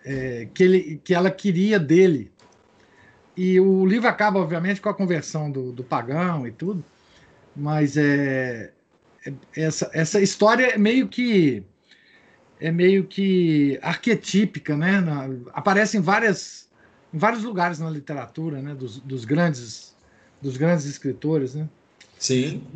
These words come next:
Speaker 1: Agora, é uma, é uma surpresa, né? É um, um assombro, né? Que isso tenha aparecido justamente no Nelson Rodrigues, né?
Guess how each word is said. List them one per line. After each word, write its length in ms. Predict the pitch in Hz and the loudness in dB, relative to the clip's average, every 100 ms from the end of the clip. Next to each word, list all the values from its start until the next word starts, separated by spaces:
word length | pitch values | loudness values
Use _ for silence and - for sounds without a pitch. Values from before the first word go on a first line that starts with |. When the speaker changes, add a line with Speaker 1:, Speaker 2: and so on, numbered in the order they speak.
| - | -8
Speaker 1:
Agora, 420 | 180 170 180 180 | -2 2 4 4
é 280 | 180 190 208 | 4 4 4
uma, 960 | 214 208 202 185 165 151 143 131 110 - _ _ _ - | 2 0 0 2 0 -2 -4 -6 -12 -18 _ _ _ -6
é 100 | 151 | -2
uma 840 | 165 175 165 156 147 139 127 120 | 0 0 0 0 -2 -4 -6 -10
surpresa, 960 | - - 208 - - 190 214 190 123 123 | -8 -2 -2 -2 0 2 4 2 0 -6
né? 300 | 151 175 156 147 | -8 -6 -8 -10
É 80 | 147 | -10
um, 300 | 147 131 113 - _ - _ | -10 -10 -14 -20 _ -20 _
um 140 | 165 220 | 0 2
assombro, 760 | 226 - 202 214 220 131 127 | 0 -2 -2 0 0 -2 -6
né? 180 | 147 170 - _ _ _ _ | -8 -8 -12 _ _ _ _
Que 160 | 170 190 | -2 0
isso 220 | 190 190 | 0 -2
tenha 220 | 180 208 | 0 0
aparecido 580 | 208 185 151 - 190 180 | 2 -2 -2 -4 -4 -2
justamente 580 | 185 - 185 185 185 196 | -4 -2 -2 -2 -4 -4
no 100 | 208 | -2
Nelson 340 | 180 175 185 | -2 -2 -4
Rodrigues, 560 | 175 185 139 156 127 | -4 -2 -4 -6 -6
né? 100 | 104 | -12